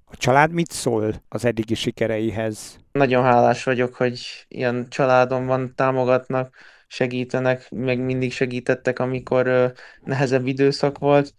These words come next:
Speaker 2: Mindig szurkolnak, és nagyon örülnek az eredménynek. Ha jól sikerül, azért, ha meg véletlen nem, akkor, akkor megvigasztalnak, hogy legközelebb jobb lesz.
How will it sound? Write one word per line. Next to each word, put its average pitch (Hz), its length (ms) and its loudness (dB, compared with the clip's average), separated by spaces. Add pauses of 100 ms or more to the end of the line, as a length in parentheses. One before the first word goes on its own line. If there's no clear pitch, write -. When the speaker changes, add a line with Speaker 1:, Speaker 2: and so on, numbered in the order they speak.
(120)
Speaker 2:
Mindig 143 300 2
szurkolnak, 143 880 2 (180)
és 123 560 -2 (340)
nagyon 120 360 2
örülnek 120 460 4
az 117 180 2
eredménynek. 131 720 2 (240)
Ha 131 100 2
jól 135 200 8
sikerül, 131 460 2
azért, 156 420 6 (300)
ha 127 100 -6
meg 123 200 2
véletlen 127 460 4
nem, 123 200 2
akkor, 117 520 2 (100)
akkor 127 300 2
megvigasztalnak, 120 880 2
hogy 117 260 0
legközelebb 113 560 0
jobb 110 180 2
lesz. 110 360 -2